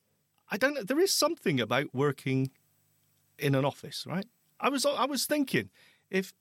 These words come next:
you and I had to get together, say we lived in the same city, would it be a benefit rather than doing it this way? Would there be any advantages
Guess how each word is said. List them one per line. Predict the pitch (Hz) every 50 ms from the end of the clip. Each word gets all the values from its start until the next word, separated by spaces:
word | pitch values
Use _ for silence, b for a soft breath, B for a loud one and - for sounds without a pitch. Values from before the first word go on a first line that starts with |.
| _ _ -
you | - 139 220 254
and | 247 240
I | 247 220 147 101 101 98 - _ _
had | - 143 143
to | - -
get | 127 160 143 -
together, | - 139 120 127 123 104 - 180 - - - _ _ _ _ _ _ _ _ _ _ _ _
say | - - 156
we | 139 127
lived | 127 123 127 131 123 - -
in | 131 117 117
the | 113
same | - - 127 117 113
city, | - - - - 110 101 - - _ _ _ _ _ _ -
would | 123 131 165
it | 190 180 170
be | 185 180
a | 160
benefit | 147 - 117 104 101 95 - - 110 - - - - _ _ _ - -
rather | 113 117 117
than | - 123 120
doing | 117 123 120 117 127
it | 131 113 120
this | 143 165 - -
way? | - - 123 - _ _ _ _ _ _ _ _ -
Would | 156 165 160
there | 165 156 151
be | 151 156 147
any | 147 156 147
advantages | 143 135 113 - 143 139 180 175 - 113 - - 87 90 110 - -